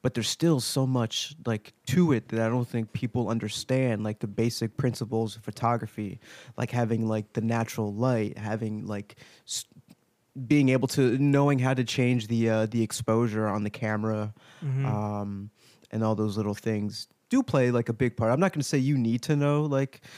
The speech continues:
Speaker 1: you know, the, the triangle, the, the iso
Speaker 2: It definitely helps,
Speaker 1: aperture,
Speaker 2: though.
Speaker 1: but absolutely it does help. Um, so it's pretty cool that you already had that background, but yeah, you're doing it and it looks good.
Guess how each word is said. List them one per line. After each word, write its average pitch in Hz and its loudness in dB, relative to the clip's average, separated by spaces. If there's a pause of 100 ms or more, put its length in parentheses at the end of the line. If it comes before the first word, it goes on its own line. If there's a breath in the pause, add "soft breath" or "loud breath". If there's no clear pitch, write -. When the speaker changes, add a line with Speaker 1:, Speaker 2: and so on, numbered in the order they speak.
(160 loud breath)
Speaker 1:
you 135 -4
know, 135 2
the, 123 -2
the 127 -4
triangle, 120 0
the, 107 -4
the - -4
iso 110 -2
Speaker 2:
It 113 0
definitely 180 4
helps, 180 2
Speaker 1:
aperture, 117 2
Speaker 2:
though. 131 0 (280 loud breath)
Speaker 1:
but 131 0
absolutely 110 -2
it 104 -4
does 113 0
help. 101 -6 (180)
Um, 104 -10 (460 soft breath)
so - -4
it's 110 -4
pretty 117 -4
cool 110 -6
that 92 -4
you 107 -6
already 110 -2
had 107 -2
that 101 -6
background, 107 -4 (340 soft breath)
but 104 -2 (440 soft breath)
yeah, 175 0 (640 soft breath)
you're 151 2
doing 151 6
it 120 2 (460)
and 123 2
it 135 4
looks 156 2
good. 123 2